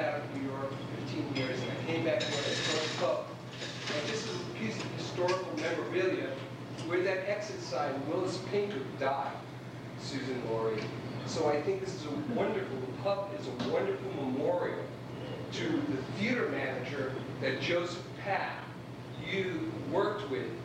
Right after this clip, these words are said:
to build this absolutely exquisite moment, which is today. And Nilo, Palm Beach is called, there's one word for it,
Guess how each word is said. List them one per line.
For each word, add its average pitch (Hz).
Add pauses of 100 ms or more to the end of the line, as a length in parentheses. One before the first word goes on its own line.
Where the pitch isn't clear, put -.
(280)
to 294 (180)
build - (460)
this - (140)
absolutely 156
exquisite - (200)
moment, - (440)
which -
is - (160)
today. - (760)
And 143
Nilo, 202 (480)
Palm 180
Beach 175 (100)
is -
called, 147 (380)
there's 143
one 147
word 127
for -
it, -